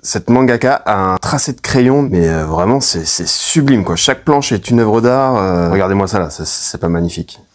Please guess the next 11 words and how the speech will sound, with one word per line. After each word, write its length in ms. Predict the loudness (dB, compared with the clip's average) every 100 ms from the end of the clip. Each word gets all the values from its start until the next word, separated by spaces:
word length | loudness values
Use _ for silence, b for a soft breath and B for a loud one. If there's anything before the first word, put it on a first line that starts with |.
| _ _ B B B
D'ailleurs, 260 | 0 2 2
j'ai 140 | 0
vu 280 | 2 2 0 -2
dans 160 | -2
sa 140 | 0 0
description 560 | 0 0 -2 0 -2 -4 B -20 -20 _
qu'elle 140 | 0 0
avait 100 | 0
fait 140 | 0
les 80 | 0
Beaux-Arts, 500 | 2 2 2 0